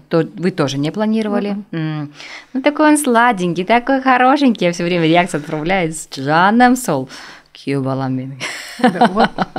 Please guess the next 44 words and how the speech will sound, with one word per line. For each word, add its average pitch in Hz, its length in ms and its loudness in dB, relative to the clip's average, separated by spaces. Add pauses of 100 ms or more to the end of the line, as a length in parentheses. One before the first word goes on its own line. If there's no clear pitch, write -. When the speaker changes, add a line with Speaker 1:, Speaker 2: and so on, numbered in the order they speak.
(300)
Speaker 2:
зачем 254 460 -8
вот 262 120 -4
нам, 151 200 -2
да, 202 140 -6
вот 180 120 -8
эти - 200 -12 (360)
по 147 100 -16
три 160 260 -10
куда 165 580 -6
всяких? 147 380 -8
Speaker 1:
Да, 147 220 -2
да, 143 280 -6
да. 147 200 -6
Speaker 2:
Роднимся, 240 480 -2
Speaker 1:
Вот, 277 140 0
вот - 80 -6
и 285 40 -2
Speaker 2:
всё. 294 140 -6
Speaker 1:
всё, 302 180 -2
да, 269 240 -2
да. 226 220 -6 (380)
Тем 202 120 0
более 269 220 2
мы 156 160 2
выкошницы. 214 1000 -4 (280)
Speaker 2:
Общий 233 300 -8
язык 247 220 -12
найдём. 170 540 0
Speaker 1:
Да, 185 80 0
да. - 180 -4
Speaker 2:
Детей 262 240 -2
трогать 240 300 -2
не 147 80 0
будем. 226 580 4
Speaker 1:
<laughs> - 480 2
Да. 170 300 0 (400)
А 160 100 -2
кто - 180 -12
назвал 180 420 0
им 135 160 -4
ранчика? 135 360 -6
Такое - 220 -6
имя 220 180 0
красивое. 143 600 -12